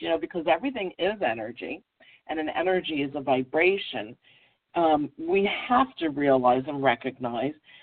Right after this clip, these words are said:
that animals that appear in our life are somehow showing us some kind of an energetic vibration. They're getting us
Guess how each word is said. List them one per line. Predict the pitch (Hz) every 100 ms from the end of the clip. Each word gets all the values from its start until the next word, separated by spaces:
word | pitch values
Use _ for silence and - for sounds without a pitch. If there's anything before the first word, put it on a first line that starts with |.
| _ -
that | 165 -
animals | 180 185 214 233 226 226 214
that | 156
appear | 151 - 202 208 208 208
in |
our | 202 196 190
life | 151 139 139 - _ _ _ _ -
are | 165 175 -
somehow | 254 285 226 175 175 - -
showing | 190 185 170
us | 107 78 - _ _ _ _ _ _ _
some | 214 220 226 -
kind | 165 160
of | 156
an | 147 -
energetic | 170 190 180 170 151 -
vibration. | 139 135 131 147 151 - - - _ _ _ -
They're | 151
getting | 180 180 196
us | 180